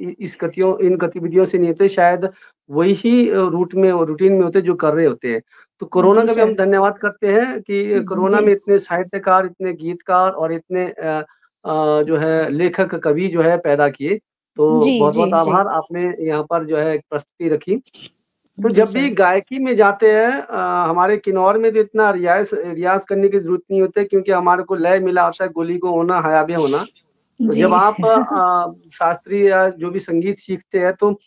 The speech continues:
Speaker 1: बहुत
Speaker 2: जी।
Speaker 1: रियाज करना पड़ता है। आस पड़ोस वाले भी
Speaker 2: जरूर।
Speaker 1: जो है,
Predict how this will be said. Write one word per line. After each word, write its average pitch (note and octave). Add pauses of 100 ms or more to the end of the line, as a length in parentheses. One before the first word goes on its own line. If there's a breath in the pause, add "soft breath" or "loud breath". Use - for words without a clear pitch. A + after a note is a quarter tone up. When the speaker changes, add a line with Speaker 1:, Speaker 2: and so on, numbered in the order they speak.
(140)
Speaker 1:
बहुत A3+
Speaker 2:
जी। G#3
Speaker 1:
रियाज G3+
करना F3+
पड़ता E3
है। F3+
आस F#3+
पड़ोस G#3+
वाले A3
भी G#3
Speaker 2:
जरूर। G3
Speaker 1:
जो F#3+
है, G3+